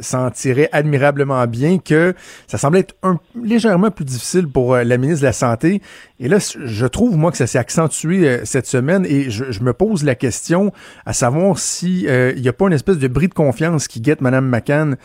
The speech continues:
avec, euh, le réseau de la santé, particulièrement, euh, les médecins, les infirmières, parce que là, on le sent, là, il y a un mécontentement. Euh, on l'a vu d'ap-, avec, euh, docteur Francoeur, euh, la présidente de la Fédération des, euh, médecins spécialistes, à qui on va parler tantôt.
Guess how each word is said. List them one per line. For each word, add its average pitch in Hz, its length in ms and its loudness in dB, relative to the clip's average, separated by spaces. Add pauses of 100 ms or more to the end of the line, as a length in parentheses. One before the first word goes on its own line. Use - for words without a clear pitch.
(280)
avec, 123 400 0
euh, 131 260 4
le 127 240 -2
réseau 127 320 0
de 151 60 2
la 131 100 2
santé, 127 400 0
particulièrement, 131 720 0
euh, 143 260 2
les 123 160 0
médecins, 165 480 0
les 127 220 0
infirmières, 143 600 0
parce 113 140 -4
que 135 80 0
là, 175 140 2 (340)
on 139 160 4
le 131 40 2
sent, 160 340 0
là, 113 100 2
il 107 100 0
y - 20 2
a 120 60 4
un 123 80 4
mécontentement. 143 880 0 (400)
Euh, 117 120 -2
on 120 120 0
l'a 131 160 2
vu 135 180 -4
d'ap-, 135 240 0
avec, 127 300 0
euh, 123 380 0
docteur 127 400 0 (140)
Francoeur, 147 520 0
euh, 127 120 2
la 120 120 0
présidente 131 380 -2
de 123 180 0
la 117 80 0
Fédération 127 440 0
des, 123 240 0
euh, 110 120 -2
médecins 113 240 -2
spécialistes, 127 420 -2
à 117 60 -2
qui - 80 -6
on 123 60 2
va 123 100 2
parler 113 260 -2
tantôt. 131 360 0